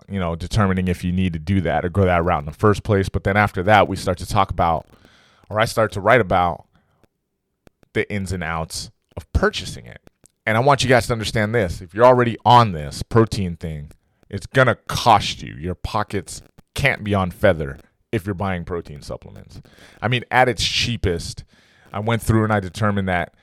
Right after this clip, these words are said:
at its minimalist, you're gonna be spending fifteen bucks a week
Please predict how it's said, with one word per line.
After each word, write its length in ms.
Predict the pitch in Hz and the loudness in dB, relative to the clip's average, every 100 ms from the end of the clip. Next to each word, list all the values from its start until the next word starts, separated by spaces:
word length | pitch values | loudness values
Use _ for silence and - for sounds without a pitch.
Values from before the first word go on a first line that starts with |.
| _ _ _ _ _ _ _ _ - | _ _ _ _ _ _ _ _ 6
at 120 | 120 | 6
its 160 | 113 101 | 4 0
minimalist, 800 | 107 120 139 123 101 85 73 98 | 0 4 6 6 2 0 -4 -4
you're 80 | |
gonna 180 | 98 110 | 0 0
be 100 | 98 | -2
spending 400 | 92 - 104 98 | -6 -4 -4 -4
fifteen 720 | - - 113 - 110 101 90 78 | -8 -8 -6 -6 -6 -6 -6 2
bucks 400 | 104 90 - - _ | 2 2 -2 -12 _
a 80 | 95 | -4
week 380 | 92 101 95 - | 0 0 -2 -6